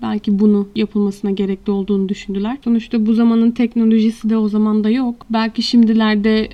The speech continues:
bir köpeğin ne yiyip içtiğini, en son ne zaman beslendiğini anlamak için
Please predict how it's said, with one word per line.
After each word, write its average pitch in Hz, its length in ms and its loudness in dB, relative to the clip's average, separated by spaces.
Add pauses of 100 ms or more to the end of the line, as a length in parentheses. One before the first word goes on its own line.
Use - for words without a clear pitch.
bir 220 140 0
köpeğin 226 420 2
ne 220 60 4
yiyip 226 280 4
içtiğini, 214 420 -2
en 214 120 2
son 214 220 0
ne 208 80 2
zaman 208 300 2
beslendiğini 208 580 0
anlamak 214 380 0
için 247 300 -2